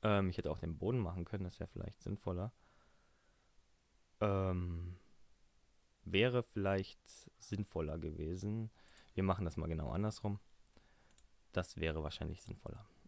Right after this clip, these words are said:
wenn ich dieses Stück Gras genommen hätte. Ups, das war das falsche Stück von dem Baum. Ihr seht, auch ich denke manchmal nicht, <laughs> ähm, lange genug über das nach, was ich tun möchte.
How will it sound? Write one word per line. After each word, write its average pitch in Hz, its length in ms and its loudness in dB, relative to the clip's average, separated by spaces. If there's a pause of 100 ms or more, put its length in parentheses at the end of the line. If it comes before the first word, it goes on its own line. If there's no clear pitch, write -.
(220)
wenn 90 120 0
ich 85 100 -2
dieses 80 260 -6
Stück - 180 -8
Gras - 340 -4
genommen 78 280 -4
hätte. - 300 -6 (580)
Ups, - 260 -8
das - 180 -8
war - 80 -8
das - 120 -12
falsche - 320 -6
Stück - 380 -6 (680)
von 117 120 2
dem 110 140 2
Baum. 110 280 0 (920)
Ihr 113 100 4
seht, 151 200 10
auch 107 160 4
ich - 440 0 (800)
denke 107 220 4
manchmal 107 340 6
nicht, - 260 4 (260)
<laughs> - 240 -12
ähm, 107 480 8 (280)
lange 123 260 12
genug 120 260 6
über 104 160 6
das 101 200 4
nach, 101 200 4
was - 120 -6
ich - 100 -18
tun 127 180 0
möchte. 131 320 -2